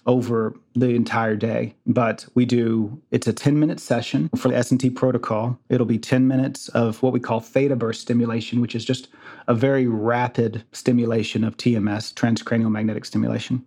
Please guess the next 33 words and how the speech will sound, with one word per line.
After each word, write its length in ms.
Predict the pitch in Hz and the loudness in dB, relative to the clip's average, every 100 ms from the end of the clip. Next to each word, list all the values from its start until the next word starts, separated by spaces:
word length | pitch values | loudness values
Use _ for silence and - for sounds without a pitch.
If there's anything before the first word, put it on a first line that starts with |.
| - | 0
And 440 | 123 117 107 98 - | 2 4 2 -2 -2
we 120 | 127 120 | 2 4
use 320 | 120 127 120 | 4 2 2
it 320 | 120 113 - - - - - - | 0 -2 -10 -16 -20 -16 -16 -4
for 140 | 120 | -2
ten 300 | 110 - 131 | 0 2 4
minutes 360 | 135 135 135 - | 4 2 -2 -2
each 240 | 135 127 - | 2 2 0
hour 480 | 113 113 113 117 - _ - | 0 2 2 0 -4 _ -2
for 120 | 131 | 0
ten 180 | - 113 | 2 0
hours 280 | 107 110 | 0 -2
a 40 | 110 | -2
day. 220 | - 123 - - - - - - | -2 -2 -10 -20 -20 -18 -18 -4
It's 160 | - - | -2 2
one 100 | 202 | 2
of 60 | 180 | 4
the 60 | |
areas 340 | 143 156 139 113 | 4 4 4 2
we 100 | 120 | 0
struggle 460 | - 147 151 131 | 0 0 2 2
too, 320 | 117 - 214 | 0 0 2
is 120 | 143 139 | 2 2
because 320 | 151 165 147 | 0 2 2
we 80 | 151 | 2
can 120 | 156 | 2
only 180 | 190 131 | 2 0
treat 300 | - 185 127 | 0 0 2
one 280 | 123 143 | 2 2
patient 540 | 131 - 143 - 113 - - | 2 0 0 0 -4 -4 0
or 100 | 143 | 0
potentially 640 | 127 - 170 226 214 - 127 | 0 -2 -2 2 0 2 0
two, 400 | - 127 110 113 | 0 0 0 -2